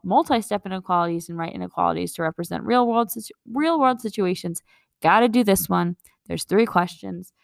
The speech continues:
This is the second time you're seeing this. So the first one, you're gonna be asked to step, solve a multi-step inequality. I would tell you to do the optional assessment review for this one, wink, wink. Then you're gonna be asked to write an inequality that represents a statement. So you're gonna have something like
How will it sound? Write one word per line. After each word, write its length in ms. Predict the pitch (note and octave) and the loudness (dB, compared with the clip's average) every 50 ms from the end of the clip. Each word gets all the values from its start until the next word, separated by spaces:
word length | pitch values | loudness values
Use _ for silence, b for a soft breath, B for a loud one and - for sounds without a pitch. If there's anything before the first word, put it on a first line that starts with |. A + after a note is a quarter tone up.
| _ _ _ _ _ - | _ _ _ _ _ -10
This 140 | F#3 - | -8 -6
is 80 | F#3 - | -4 -2
the 100 | D3 D#3 | -2 0
second 320 | - - F3 - F#3+ G3 | 2 2 2 4 4 4
time 200 | F#3+ G3+ F#3 F3+ | 4 6 6 6
you're 100 | F3+ F3+ | 6 4
seeing 260 | F3 - C#2+ C2 B1+ B1 | 2 0 -4 -4 -6 -8
this. 300 | - - - - - _ _ _ _ | -10 -10 -12 -14 -14 _ _ _ _
So 180 | - - G3 | -4 0 2
the 80 | G3 G3 | 4 4
first 300 | - A#3 A#3+ B3+ - - | 4 4 2 4 2 2
one, 120 | B3 B3 | 0 0
you're 120 | B3 A3+ F#3+ | 2 0 0
gonna 160 | G3 F#3+ F#3 | 0 0 0
be 160 | F#3 F3+ - | 0 0 0
asked 320 | - G3+ G3+ G3+ G#3+ - - | 2 4 4 4 4 2 -4
to 60 | F#3 | -6
step, 340 | - - - G#3 G#3 G#3 - _ - | -6 -4 0 2 2 0 0 _ -8
solve 320 | - - A3 A3+ A#3 A#3+ - | -2 2 4 6 6 4 4
a 160 | - F3 E3+ | 0 0 0
multi-step 760 | F3 F3 F3+ F#3+ F#3 - F#3+ F3 F3 - - F#3+ F#3+ F#3 - | 0 0 0 -2 -2 -2 -2 -2 -2 -2 -4 -4 -4 -4 -6
inequality. 800 | - F3+ E3 D#3+ - - - G#3+ A3 A3 A3 A3 A3+ A3 G#3+ B B B B B B B B B | -8 -8 -8 -8 -6 -2 2 4 4 4 4 2 0 -2 -4 B B B B B B B B B
I 160 | - C4+ D#4 | -2 0 2
would 160 | D4 C4+ B3 - | 2 0 0 0
tell 180 | - A#3 A#3 | 2 4 4
you 120 | A#3 A3+ G3+ | 4 4 4
to 100 | G3+ F3 | 2 2
do 240 | F3+ G3 F#3+ F#3 | 2 2 2 2
the 140 | F3+ F#3 - - | 2 0 -2 0
optional 480 | - C#4 - C4+ A#3 A#3+ A#3 A3+ G#3+ | 2 2 2 0 -2 -4 -2 0 0
assessment 460 | G3+ - - B3 B3+ - - G#3+ F3+ | 0 0 0 0 0 0 -2 -2 0
review 260 | F3+ F3 E3 E3+ E3+ E3 | 0 0 0 0 -2 -2
for 160 | - E3+ E3+ | -2 0 0
this 180 | F#3 G#3+ - | 0 0 0
one, 220 | - F#3 E3+ E3 - - | -2 -2 -4 -4 -4 -4
wink, 320 | F3+ F3 F3 E3+ E3+ - | -2 0 0 -2 0 0
wink. 260 | G3 G#3 A3+ B3+ - - _ _ _ B B B B B B B - | 2 2 0 0 -6 -14 _ _ _ B B B B B B B 2
Then 160 | A#3+ C4+ D4+ | 2 4 4
you're 80 | D#4 D4+ | 4 4
gonna 140 | D#4 D4+ | 4 2
be 100 | C#4 B3+ | 2 2
asked 280 | - - B3+ B3 - - | 4 4 4 2 2 2
to 40 | B3 | 2
write 140 | B3 B3+ A3 | 2 2 0
an 100 | A#3+ A#3+ | -2 -2
inequality 640 | B3 A#3+ A#3+ A#3 - A#3+ A3 A3 A3+ A3+ A#3 G#3+ | -2 -2 -2 0 4 6 6 8 6 6 4 4
that 80 | G3+ F#3 | 4 4
represents 420 | F#3 F#3 F#3 F#3+ F3+ F#3 E3 F3+ | 4 4 2 0 -2 -4 -4 -4
a 60 | F3 | -4
statement. 480 | - - G#3+ G#3+ G#3 G3 G#3 G#3 G3+ - | -2 2 2 2 2 2 -2 -4 -2 -2
So 80 | - | 0
you're 100 | F#3+ F#3 | 0 0
gonna 80 | F#3 G3 | 0 0
have 160 | G3 F#3 F3+ | 0 0 -2
something 240 | F3+ - F3 F3 E3+ | -2 -4 -4 -4 -2
like 180 | E3+ E3 D#3+ | -4 -4 -4